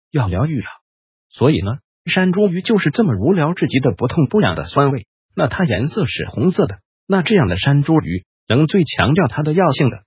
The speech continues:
是民国初年的《医学中中申西录》里面，张锡纯说道，三大忌山茱萸就虚脱，因为呢，人呢一口气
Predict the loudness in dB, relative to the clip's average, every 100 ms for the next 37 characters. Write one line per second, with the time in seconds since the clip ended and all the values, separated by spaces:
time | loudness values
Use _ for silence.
0 | _ _ -10 -4 -4 -4 -2 -2 0 0
1 | 0 -2 -4 -8 _ _ -2 0 2 0
2 | 2 0 2 0 0 0 0 0 0 -2
3 | -4 -12 -16 _ _ -4 -2 0 0 -2
4 | -2 -2 0 0 -2 -6 _ -16 -4 -2
5 | 0 0 0 -2 0 2 2 2 2 2
6 | 0 0 -2 -4 -2 -2 -4 _ _ _
7 | _ 0 0 0 -4 -8 _ _ -12 -4
8 | 0 0 0 -2 -4 -6 -2 -2